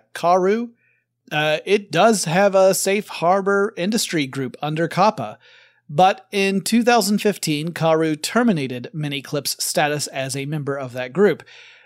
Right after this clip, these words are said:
Uh, I'm not actually sure why that happened. I don't know what led to Miniclip's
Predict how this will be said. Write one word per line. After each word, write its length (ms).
Uh, 300
I'm 100
not 140
actually 280
sure 500
why 380
that 160
happened. 400
I 80
don't 340
know 220
what 400
led 680
to 220
Miniclip's 680